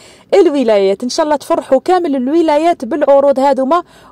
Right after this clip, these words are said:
والتخفيضات اللي راكو ديروهم أشاك فوا. هنا التشكيلات روعة، لي موديل كامل اللي ما قدروش يفتحوهم ولا يعرضوهم عليكم لتحت في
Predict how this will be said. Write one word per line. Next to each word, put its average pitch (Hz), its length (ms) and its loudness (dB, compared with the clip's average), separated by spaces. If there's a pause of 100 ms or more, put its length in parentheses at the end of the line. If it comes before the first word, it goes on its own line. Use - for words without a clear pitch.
والتخفيضات 320 760 -2
اللي 277 200 -2
راكو 277 400 -2
ديروهم 262 680 -2
أشاك 240 260 -8
فوا. - 160 -14 (420)
هنا 262 440 -2 (100)
التشكيلات 269 880 -4 (160)
روعة، 196 640 0 (320)
لي 285 140 -2
موديل 247 360 -2
كامل 339 340 -2
اللي 269 180 -4
ما 294 100 -4
قدروش 247 400 -6
يفتحوهم 247 600 -2
ولا 240 120 -4
يعرضوهم 240 520 -2
عليكم 240 420 -6
لتحت 226 420 -6
في 254 340 -2